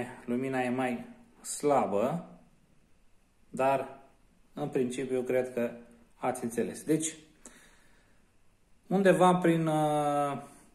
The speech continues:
februarie, chiar mai devreme, va trebui să tăiați, să reduceți din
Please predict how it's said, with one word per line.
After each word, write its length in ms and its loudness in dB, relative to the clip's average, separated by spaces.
februarie, 920 4
chiar 240 4
mai 180 0
devreme, 640 0
va 180 2
trebui 380 2
să 460 -2
tăiați, 500 8
să 200 4
reduceți 480 6
din 400 0